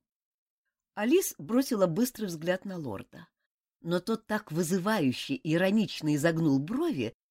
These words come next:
что желание отказаться от затеи пошло по наклонной,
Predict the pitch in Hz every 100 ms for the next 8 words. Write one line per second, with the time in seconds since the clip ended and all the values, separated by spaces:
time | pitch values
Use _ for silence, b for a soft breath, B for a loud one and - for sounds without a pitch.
0 | _ - - 269 262 302 359 302 277 262
1 | - 254 247 254 247 - - 208 180 170
2 | 220 - 381 330 254 226 311 294 254 180
3 | - 143 135 135 135 127